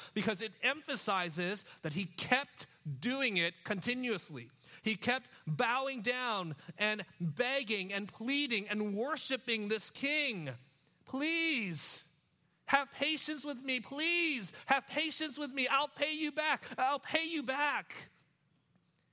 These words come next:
It was representative of his utter desperation. And the truth is, he couldn't pay him back. There's no way he could pay that much money.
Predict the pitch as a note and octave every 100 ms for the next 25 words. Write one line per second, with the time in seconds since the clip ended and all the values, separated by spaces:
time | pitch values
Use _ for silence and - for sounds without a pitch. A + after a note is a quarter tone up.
0 | _ _ _ - C4 C4+ C4 - - _
1 | _ _ - B3 C4+ G3+ C#4+ D#4+ C#4+ A#3
2 | - A#3+ A3 A#3+ - A#3 B3+ C#4+ G3+ A#3+
3 | - A#3+ A#3+ C#4+ E4+ - A3+ D3+ E3+ A#3+
4 | B3+ - E4+ F4 D4+ D#4+ C#4+ - - D4
5 | C#4+ E4+ - E4 A4 C#4 B3+ F3+ B2 -
6 | C#3 - _ _ - E4 C4 D#4 D#4+ D4+
7 | D#4+ E4+ E4 C4 B3+ A#3+ C4 A#3 G#3+ G3
8 | G3+ E3 - - F#3+ F#3 D3+ A2+ A#2+